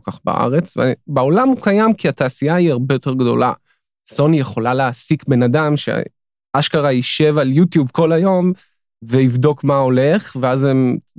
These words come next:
יודע, יביאו אותו, וגם מן הסתם התקציבים יותר גדולים, והאפשרויות יותר רחבות.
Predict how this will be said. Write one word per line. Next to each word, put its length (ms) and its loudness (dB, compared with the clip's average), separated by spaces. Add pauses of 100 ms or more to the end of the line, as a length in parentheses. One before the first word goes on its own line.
יודע, 140 0
יביאו 280 0
אותו, 220 -2
וגם 320 0
מן 120 2
הסתם 280 -2
התקציבים 460 0
יותר 240 0
גדולים, 300 0
והאפשרויות 540 0
יותר 280 -4 (100)
רחבות. 460 -2